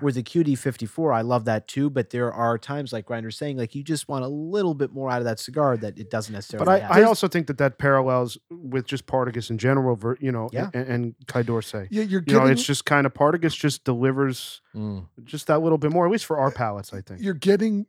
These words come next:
Speaker 3: <clears throat> you're getting the Partagas D N A in this thing that just is just part, that is Partagas. That salty, minerally balanced with the, balanced with the dessert flavors and, and th-, this ratio,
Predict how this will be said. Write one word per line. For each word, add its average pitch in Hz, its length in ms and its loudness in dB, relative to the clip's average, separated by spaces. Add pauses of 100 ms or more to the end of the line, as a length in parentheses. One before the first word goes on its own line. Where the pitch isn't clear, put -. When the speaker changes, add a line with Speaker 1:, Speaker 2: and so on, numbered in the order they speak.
(220)
Speaker 3:
<clears throat> 214 160 2
you're 156 180 2
getting 165 400 2
the 151 80 2
Partagas 135 600 2
D 131 180 -2
N 117 100 -2
A 123 200 -2
in 120 160 -4
this 110 180 -8
thing 107 400 -8 (120)
that 117 200 -6
just - 400 -6
is 113 240 -8
just - 400 -4
part, 120 240 -2 (160)
that 123 260 -2
is 139 220 -2
Partagas. 113 580 -4 (220)
That 120 260 -4
salty, 147 540 -2
minerally 127 720 0 (720)
balanced 131 540 0
with 139 240 0
the, 117 400 0
balanced 127 480 -2
with 143 140 -4
the 117 180 -12
dessert 127 400 -2
flavors 113 560 -4
and, 117 360 -6
and 120 320 -4 (540)
th-, 123 160 -12 (300)
this 143 340 0
ratio, 131 760 0